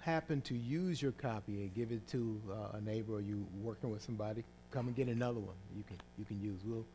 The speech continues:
pass 'em out till they run out. We have a box of 'em, so we're not gonna, we're not gonna be, uh, uh,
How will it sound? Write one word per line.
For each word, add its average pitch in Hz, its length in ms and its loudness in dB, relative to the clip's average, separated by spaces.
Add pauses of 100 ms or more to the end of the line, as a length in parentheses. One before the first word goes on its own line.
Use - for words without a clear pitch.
(320)
pass 107 260 -2
'em 120 80 0
out 107 120 0
till 117 140 0
they 104 100 2
run 98 260 0
out. 92 140 -2 (100)
We 107 80 -4
have 104 220 0
a 95 80 0
box 95 400 0
of 95 60 -2
'em, - 200 -8
so 85 200 -6 (800)
we're 107 80 -4
not 101 200 -2
gonna, 98 240 -4 (320)
we're 101 100 -4
not 101 220 -2
gonna 104 200 -2 (100)
be, 98 260 0
uh, - 1120 -14
uh, 90 180 -6